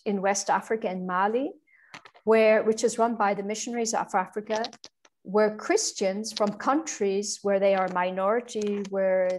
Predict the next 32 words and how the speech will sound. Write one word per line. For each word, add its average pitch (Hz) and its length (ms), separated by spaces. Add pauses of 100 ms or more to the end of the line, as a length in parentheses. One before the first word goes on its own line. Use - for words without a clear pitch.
the 196 60
Islamic 185 380
faith 180 260
is 180 160
a 185 60
majority, 247 760 (420)
can 220 200
come 233 580
and 202 180
study 220 640
and 208 240
learn 254 260
about - 320
Islam, 196 540 (500)
with - 140
the 262 100
idea 240 460
that 220 240
this 247 240
would 226 160
help 285 400
them, 202 340
where 233 200
it's - 160
possible, 202 720 (480)
to 233 160
enter 247 420
into 247 540
dialogue 196 680 (140)
with 202 300
their 185 540 (100)
brothers 196 400